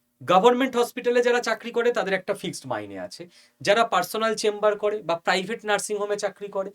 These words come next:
এমন ডাক্তারও আছে যে প্রাইভেট নার্সিং হোমে পঞ্চাশ হাজার টাকা পায়, এমন ডাক্তারও আছে যে পাঁচ লাখ টাকা পায়, এমন ডাক্তারও আছে যে পার্সোনাল চেম্বারে দুশো টাকায় রোগী দেখেন, এমন ডাক্তারও আছে যে দু হাজার টাকায় দেখেন। তো প্রাইভেটে কোনো স্যালারির ফিক্সড হয় না।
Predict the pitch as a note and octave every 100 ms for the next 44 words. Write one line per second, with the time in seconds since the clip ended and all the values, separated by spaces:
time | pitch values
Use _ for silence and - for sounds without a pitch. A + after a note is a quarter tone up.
0 | - - - E3 A3 A3 G#3+ - A3+ A3
1 | G#3 A3 G#3 G#3 D#3+ E3 F3+ G#3 - F#3
2 | F#3+ F#3 D3 C3 D#3+ F3 E3+ - F3+ F3
3 | F#3+ G3+ - - D3 F3 F3 E3 F3+ F3+
4 | F3 F3+ G3 C3+ - G#2+ - G#2 G2 -
5 | - - - - D#3 G3+ A#3 A3+ - A#3
6 | A3+ A3 G3 G#3+ F#3+ D3+ F#3 F#3 F#3 F#3
7 | F#3 F#3+ E3+ - E3 E3+ F3+ F3 F3 E3+
8 | F3 G3+ G#3 _ - D#3 E3+ E3+ - F3
9 | F3 F3 G#3+ A#3+ C3 A#2+ A#2+ A#2 A#2+ C3
10 | G3+ G3+ - D#3 - - _ F4 G#4 -
11 | _ - F#3+ G#3 B3 F3+ B3+ D#4+ - E3
12 | E3 B3 - - - - G2+ -